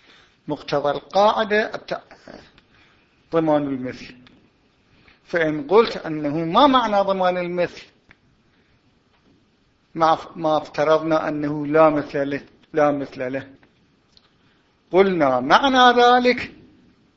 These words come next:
أو هذا يساوق ضمان قيمة يوم الأداء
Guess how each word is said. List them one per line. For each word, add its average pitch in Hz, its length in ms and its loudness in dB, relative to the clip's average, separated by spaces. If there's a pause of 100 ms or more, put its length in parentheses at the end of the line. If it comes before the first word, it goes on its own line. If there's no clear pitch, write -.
(1000)
أو 165 140 2
هذا 156 380 6
يساوق 240 840 4 (1080)
ضمان 202 640 6
قيمة 247 600 2
يوم 190 320 4
الأداء 196 640 4